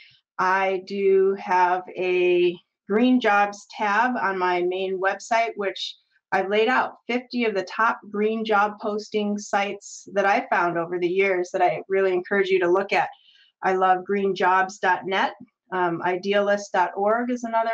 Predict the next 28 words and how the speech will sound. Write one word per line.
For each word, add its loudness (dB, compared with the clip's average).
really -2
good 0
one. 2
Um, 0
environmental 0
career 0
dot 0
com, 0
eco 2
jobs 0
dot -2
com -2
is -6
another 0
one. 0
We'll 2
make 2
sure -2
to 0
get -2
this -10
list -2
out 0
to -2
you 2
as 0
well 2
after, -2